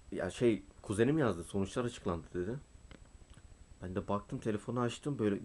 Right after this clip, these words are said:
yorgun yorgun. Baktım, pat, Esenyurt Üniversitesi. Ama, e, üstün-, üstesinden hızlıca geçtim hani.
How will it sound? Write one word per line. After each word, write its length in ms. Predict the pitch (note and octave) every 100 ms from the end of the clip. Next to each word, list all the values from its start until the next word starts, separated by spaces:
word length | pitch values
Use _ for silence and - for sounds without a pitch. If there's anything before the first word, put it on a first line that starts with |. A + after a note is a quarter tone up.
| -
yorgun 400 | A#2 A2 G#2+ A2+
yorgun. 340 | G#2+ G2+ A2 - C2 - - - - - - - - - - - -
Baktım, 460 | A#2 - F#3 F#3+ - - -
pat, 360 | - E3+ C3 - - - -
Esenyurt 500 | - F#3 D#3 C#3 C3+
Üniversitesi. 580 | A2 F#2+ - G2 - - - - - - - - - - - - - - - - - - - - - - - - - - - - - - - - - - - - -
Ama, 340 | - C#3+ E3 - - -
e, 60 | - - - - - -
üstün-, 460 | - - B2+ C#3
üstesinden 560 | B2 - - C3 C3+ C3+
hızlıca 420 | B2+ A2+ A#2 A2+
geçtim 320 | G#2+ G#2 -
hani. 160 | E2+ E2+